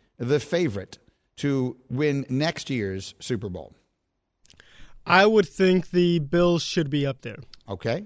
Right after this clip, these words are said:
Speaker 1: The Bills are second. They are the second favorite. Bubba, because I know you never look at the Google Doc, you don't already know the answer to this question. Who do you believe is the one team that has shorter odds right now than the Bills to win next year's Super Bowl?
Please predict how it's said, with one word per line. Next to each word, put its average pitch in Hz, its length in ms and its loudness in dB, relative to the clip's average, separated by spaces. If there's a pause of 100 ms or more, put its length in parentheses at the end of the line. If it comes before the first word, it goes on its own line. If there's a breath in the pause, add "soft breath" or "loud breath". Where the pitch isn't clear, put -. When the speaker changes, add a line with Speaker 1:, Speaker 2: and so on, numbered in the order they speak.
(120)
Speaker 1:
The 110 80 -4
Bills 151 400 2
are 117 220 -2
second. 92 720 -8 (240)
They 117 80 -4
are 117 60 -2
the 107 100 -4
second 151 600 -4
favorite. 98 440 -2 (500 soft breath)
Bubba, 170 320 4
because 151 260 2
I 139 140 2
know 147 140 0
you 143 200 0
never 139 300 0
look 139 400 0
at 117 140 -2
the 113 80 -4
Google 123 300 -2
Doc, 113 340 -2
you 113 100 -4
don't 120 220 0
already 127 280 0
know 120 120 -2
the 117 120 0
answer 123 220 -4
to 101 60 -4
this 98 140 -6
question. 117 460 -4 (340 soft breath)
Who 165 180 2
do 170 40 4
you 170 60 4
believe 160 300 2
is 135 80 2
the 139 100 2
one 139 300 -2
team 135 380 -2
that 117 100 -2
has 123 120 0
shorter 143 460 -2
odds 131 400 0
right 120 220 -2
now 117 240 -2
than 110 160 -2
the 107 80 -2
Bills 139 480 0
to - 100 -6
win 120 300 -4
next - 320 -8
year's 107 420 -6
Super 101 300 -8
Bowl? 78 260 -14